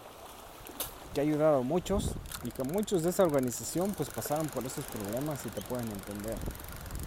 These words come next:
¿verdad? Lo otro es también que no te resientas con la familia, ni hagas cosas por, pues, por, ahora sí, vengarte, ¿no? De tus papás.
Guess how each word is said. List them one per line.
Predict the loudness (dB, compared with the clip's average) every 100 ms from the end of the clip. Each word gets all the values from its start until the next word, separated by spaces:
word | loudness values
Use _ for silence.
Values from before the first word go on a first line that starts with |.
| -6 -8 -12 -12 -12 -12 -10
¿verdad? | -6 -4 0
Lo | 0
otro | 2 0
es | 2
también | 2 2 0
que | 2
no | 0
te | 0
resientas | -2 -2 -2 -2 0
con | 0
la | 0
familia, | 2 2 2 2 2 -2 -8 -12 -14 -16 -16 -6
ni | 0 2
hagas | 4 2 0 0
cosas | 0 0 -2
por, | -2 2 2 2 -6 -18 -18 -18 -18 -14 -14 -14 -16 -16 -18 -18 -18 -16 -14 -12 -12 -10 -8 -8 -8 -8 -4
pues, | -2 -2
por, | 2 2 4 2
ahora | 2
sí, | 4 4
vengarte, | 4 6 4 4 2
¿no? | 0 0
De | -2
tus | -2
papás. | -2 2 2 0